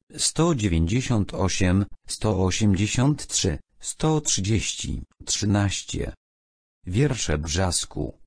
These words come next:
sto dziewiętnaście, Armia Gedeona. Lektura uzupełniająca w Strażnicy,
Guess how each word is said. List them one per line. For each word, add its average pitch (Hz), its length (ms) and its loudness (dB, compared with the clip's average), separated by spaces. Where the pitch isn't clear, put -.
sto 165 380 2
dziewiętnaście, 98 1040 0
Armia 123 540 2
Gedeona. 80 840 0
Lektura 92 560 0
uzupełniająca 95 1300 2
w - 120 -8
Strażnicy, 87 960 -2